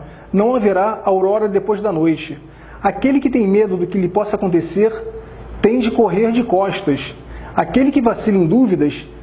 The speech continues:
Satão o pisoteará, e aquele que se der a destruição deste outro mundo, sucumbirá sob eles. Aqui temos im-, temos exemplos e palavras muito importantes do Imam Ali alayhi salam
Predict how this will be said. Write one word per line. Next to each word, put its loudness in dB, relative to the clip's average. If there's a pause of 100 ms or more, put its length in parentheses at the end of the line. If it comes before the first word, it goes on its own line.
(100)
Satão 0
o -2
pisoteará, 2
e 2
aquele 0
que -4
se -8
der 2
a 2
destruição 0
deste 0
outro 2
mundo, 2 (300)
sucumbirá 2
sob 0
eles. 0 (1120)
Aqui 0
temos 2
im-, 2
temos 2
exemplos 2
e -4
palavras 0
muito 2
importantes -2
do 2
Imam 2
Ali 2
alayhi 2
salam 0